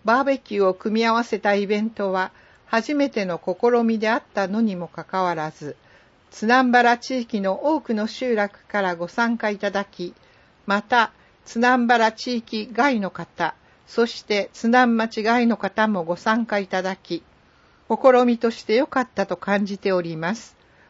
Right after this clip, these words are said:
ご協力いただきました皆様、およびご参加いただきました皆様、本当にありがとうございました。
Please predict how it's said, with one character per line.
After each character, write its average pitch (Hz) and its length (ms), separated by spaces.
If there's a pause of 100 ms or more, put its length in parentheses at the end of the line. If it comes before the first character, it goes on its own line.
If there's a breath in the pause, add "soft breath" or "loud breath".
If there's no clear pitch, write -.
(160 soft breath)
ご 208 140
協 254 280
力 233 280
い 208 80
た 240 140
だ 240 140
き 226 160
ま 226 120
し - 100
た 190 140
皆 202 240
様、 190 420 (640 soft breath)
お 220 80
よ 226 200
び 196 340
ご 208 100
参 277 260
加 254 120
い 240 80
た 262 140
だ 262 100
き 247 160
ま 247 140
し - 100
た 208 100
皆 196 260
様、 190 360 (320 soft breath)
本 285 180
当 269 240
に 254 140
あ 262 60
り 262 120
が 269 160
と 202 220
う 170 40
ご 170 120
ざ 208 180
い 190 100
ま 196 140
し - 160
た。 156 160